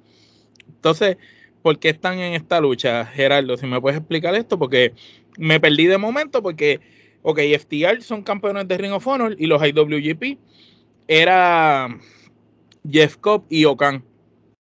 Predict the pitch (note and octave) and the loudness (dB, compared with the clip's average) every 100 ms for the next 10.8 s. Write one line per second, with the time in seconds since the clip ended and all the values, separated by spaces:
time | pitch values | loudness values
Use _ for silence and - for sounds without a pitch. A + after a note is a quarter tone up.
0 | - D#3+ D#3+ F3 F3+ F#3+ G3 F#3+ F#3 F3+ | 2 4 4 0 -6 -8 -8 -6 -4 -4
1 | F3+ F#3+ F#3+ F#3 B3+ A#3+ G#3 F#3 D#3 D#3 | -6 -6 -8 -2 0 0 0 -2 -4 -2
2 | G3+ A3+ _ _ _ - F#3 E3+ G3+ G3+ | -4 -4 _ _ _ -8 -6 -2 -4 -2
3 | F#3 F3 F#3 F#3 G3+ F#3+ G3 G#3 A3+ D4 | -2 2 2 2 0 -2 -2 -2 -2 0
4 | C#4+ G#3+ D#3+ D#3+ F#3 F#3 - F3+ F#3 F#3 | -2 -2 -4 -2 0 -2 -2 -4 -4 -6
5 | E3+ F3 F#3+ F#3+ D4 D#4+ _ _ _ - | -6 -4 -2 -2 -4 -10 _ _ _ -18
6 | - D#3 D#3+ F#3 F3+ F3+ G#3+ A3+ A#3 - | 2 4 4 2 2 2 0 -2 -2 -2
7 | C4+ B3 G3 E3 D#3 - _ - D#3+ E3 | 4 4 6 4 4 0 _ -2 -2 0
8 | D#3+ E3+ G3 - A3+ A#3 A3 A3+ A3+ G#3+ | -2 -2 -6 -6 -6 -6 -2 -4 -2 -4
9 | E3 D3+ E3 E3+ C3+ A2 _ - - F3 | -2 -2 0 -2 -2 -12 _ -20 -4 -2
10 | E3+ F3 F#3+ A3+ A3+ A#3+ C4 B3 | 0 -4 -6 -6 -4 -4 -4 -10